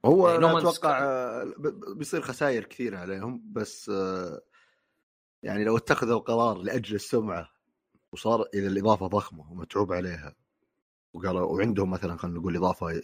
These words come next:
Speaker 1: جاية قدام ثانية، صارت هذه الإضافة مجانية كاعتذار، يعني جابوها كذا اللي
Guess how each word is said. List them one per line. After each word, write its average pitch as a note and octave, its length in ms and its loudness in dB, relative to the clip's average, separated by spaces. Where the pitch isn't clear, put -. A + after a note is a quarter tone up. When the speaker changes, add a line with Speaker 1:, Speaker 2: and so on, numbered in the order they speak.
Speaker 1:
جاية E2 520 -2
قدام E2 340 -4
ثانية، F#2 440 0
صارت G2+ 400 4
هذه G2+ 140 4
الإضافة F#2+ 380 0
مجانية G2+ 580 2
كاعتذار، F#2+ 1120 -2
يعني F2 300 -2
جابوها F2+ 440 0
كذا E2+ 300 -2
اللي E2 200 -4